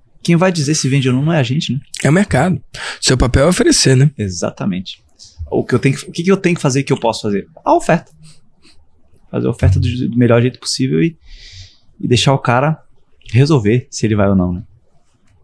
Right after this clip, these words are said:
Speaker 1: E aí depois eu, pô, agora eu sou marqueteiro, né? Tô marqueteiro, já sei, tive uma ideia. Vou botar aqui quatro mil reais, mas vou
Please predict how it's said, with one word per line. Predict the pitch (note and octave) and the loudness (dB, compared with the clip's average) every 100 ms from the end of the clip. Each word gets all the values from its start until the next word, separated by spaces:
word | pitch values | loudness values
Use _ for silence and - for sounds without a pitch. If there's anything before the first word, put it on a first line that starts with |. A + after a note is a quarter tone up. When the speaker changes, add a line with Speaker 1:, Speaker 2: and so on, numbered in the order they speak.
| _ _ | _ _
Speaker 1:
E | A#2 G#2 G2+ G2 | -6 -2 0 2
aí | G#2+ | 2
depois | A#2 - A#2+ | 2 4 4
eu, | C3 C3 G#2+ - _ - _ | 4 2 0 -2 _ -20 _
pô, | - - _ _ _ _ _ - - - | -8 -8 _ _ _ _ _ -20 -18 -10
agora | - E3 | -6 -6
eu | |
sou | E3 | -4
marqueteiro, | D3 - - - F#2+ F#2 | -4 -2 -2 -2 -4 -2
né? | F#2+ A2 - | -4 -6 -6
Tô | |
marqueteiro, | F#2+ - - - C3 | -6 -6 -10 -2 0
já | A#2 | 0
sei, | - - - - | -2 -4 -8 -12
tive | - - | -16 -10
uma | C3+ | -8
ideia. | G#3 - - - - _ _ _ _ _ _ _ | -8 -10 -20 -20 -20 _ _ _ _ _ _ _
Vou | - B2+ D#3+ | -4 0 0
botar | D#3 B2+ - | 0 -2 -2
aqui | C#3 B2+ | -4 -4
quatro | - C#3 C#3 | -4 -4 -2
mil | B2 | 0
reais, | A2 B2+ C3+ | 2 0 0
mas | C#3 C3 | 0 0
vou | B2 | -2